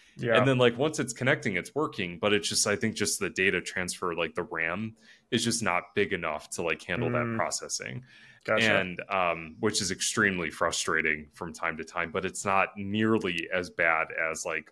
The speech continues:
Speaker 2: um, our old I D four was when it came to
Speaker 1: Yeah.
Speaker 2: loading things, as well as the Bolt. Like, that
Speaker 1: Yeah.
Speaker 2: took forever to load CarPlay.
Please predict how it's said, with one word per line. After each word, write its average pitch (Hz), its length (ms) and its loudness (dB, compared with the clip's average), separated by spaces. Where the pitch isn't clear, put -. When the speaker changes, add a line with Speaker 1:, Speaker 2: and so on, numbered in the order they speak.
Speaker 2:
um, 78 280 -8
our 110 160 6
old 104 300 2
I 87 120 0
D 90 160 -8
four 104 280 0
was 139 500 0
when 117 120 2
it 120 60 4
came 117 240 0
to 120 60 6
Speaker 1:
Yeah. 110 100 6
Speaker 2:
loading 123 340 4
things, 127 400 2
as 98 240 0
well 92 200 4
as 87 160 -2
the 87 100 -8
Bolt. - 500 -4
Like, 95 260 -2
that 98 160 6
Speaker 1:
Yeah. 107 120 4
Speaker 2:
took 101 160 -8
forever 117 880 -2
to 90 80 0
load 82 320 -2
CarPlay. 76 640 -10